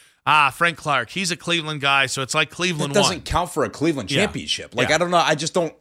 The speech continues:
Speaker 2: understand, like, how people think that that is, like, a consolation prize.
Speaker 1: Well, and, like, the, the Juszczyk thing. So, like, my people know Kyle Juszczyk. Like, my cousin played football with Kyle Juszczyk at Cloverleaf. And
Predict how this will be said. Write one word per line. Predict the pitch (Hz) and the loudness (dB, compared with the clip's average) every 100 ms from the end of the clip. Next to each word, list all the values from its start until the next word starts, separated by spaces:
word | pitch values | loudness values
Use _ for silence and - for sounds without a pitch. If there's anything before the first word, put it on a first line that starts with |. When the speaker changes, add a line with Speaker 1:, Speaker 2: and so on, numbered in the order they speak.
| - | -4
Speaker 2:
understand, | 156 139 - 156 143 | -2 -2 0 0 0
like, | 120 95 - | -2 -4 -2
how | 139 131 | 0 2
people | - 160 143 127 | 0 -6 -2 -2
think | 110 143 139 | -2 -4 -6
that | 101 | -4
that | 120 120 | -2 0
is, | 113 92 | 0 -2
like, | 110 | -6
a | 87 | -6
consolation | - 123 - 107 131 90 | -6 -4 -2 -2 -2 -4
prize. | 82 67 - 196 | -8 -12 -6 -2
Speaker 1:
Well, | 247 | 0
and, | 254 | 2
like, | 226 214 - | 2 2 -2
the, | 185 180 196 185 | -6 -2 -2 -2
the | |
Juszczyk | 190 220 202 170 135 | -2 0 0 0 -2
thing. | - 127 76 - | -4 -12 -12 -14
So, | - 170 | -4 -2
like, | 170 165 151 - _ _ _ _ _ 196 | 0 -2 -4 -10 _ _ _ _ _ 2
my | 233 | 2
people | 247 240 220 | 2 -2 0
know | 202 220 180 | 2 2 0
Kyle | - 170 170 | 2 2 4
Juszczyk. | 165 190 - 120 - | 2 0 -2 -4 -8
Like, | 135 | -2
my | 165 | -2
cousin | - 190 175 160 | 2 0 0 -4
played | - 170 160 | -2 -2 -2
football | - 180 - 147 131 | -4 -4 -2 -2 -2
with | 131 | -4
Kyle | - 156 151 | -2 0 0
Juszczyk | 143 175 - 147 110 98 _ _ 147 | -2 -4 -2 -2 -4 -6 _ _ -8
at | 147 | -6
Cloverleaf. | - 240 160 110 71 _ _ _ _ _ _ _ _ _ - | -2 -2 -2 -8 -14 _ _ _ _ _ _ _ _ _ 4
And | 190 196 190 180 131 | 6 6 4 0 -6